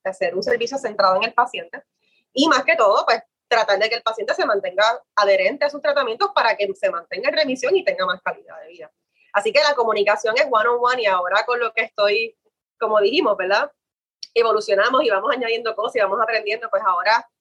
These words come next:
mis estudiantes tienen un teléfono un teléfono para citas, un teléfono para enlazar con sus médicos, ya tienen médicos asignados, así que como que ha sido, cada vez la integración sube más de nivel y definitivamente, pues, yo creo que, que eso habla de los granitos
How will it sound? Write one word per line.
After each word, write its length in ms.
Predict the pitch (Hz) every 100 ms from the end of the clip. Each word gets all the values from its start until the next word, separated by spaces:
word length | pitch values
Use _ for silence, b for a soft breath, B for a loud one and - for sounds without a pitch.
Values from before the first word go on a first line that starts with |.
| _
mis 140 | 226 226
estudiantes 400 | - 208 190 262
tienen 180 | 233 240
un 160 | 247
teléfono 580 | 240 196 254 220 170 147 _ _ _
un 120 | 202
teléfono 380 | 202 226 233 240
para 200 | 226 226
citas, 360 | - 254 262 202
un 120 | 196
teléfono 400 | 196 226 233 220 214
para 120 | 214
enlazar 340 | 196 190 202
con 140 | 226 240
sus 140 | 247
médicos, 500 | 214 214 226 202 214 - _ _ _ _
ya 140 | 190 208
tienen 220 | 208 226
médicos 320 | 226 220 190 190
asignados, 600 | 185 220 214 220 226 233
así 140 | 254
que 120 | 381
como 240 | 302 247 226
que 80 |
ha 100 | 202
sido, 400 | - 294 294 294 - _ _ _
cada 300 | - 240 285
vez 180 | 330 320
la 60 | 254
integración 640 | 247 226 220 214 208 220
sube 280 | 285 254 233
más 160 | 254 254
de 100 | 269
nivel 580 | 262 262 254 214 208 202
y 420 | 208 202 196 190 _ -
definitivamente, 880 | 202 202 196 185 202 220 240 247 233
pues, 160 | 202 180
yo 100 | 170
creo 300 | 185 196 208
que, 280 | 214 196 190 _ _ _ _ _
que 140 | 214
eso 160 | 214 247
habla 240 | 240 269
de 80 | 262
los 120 | 233
granitos 540 | 202 196 202 226 240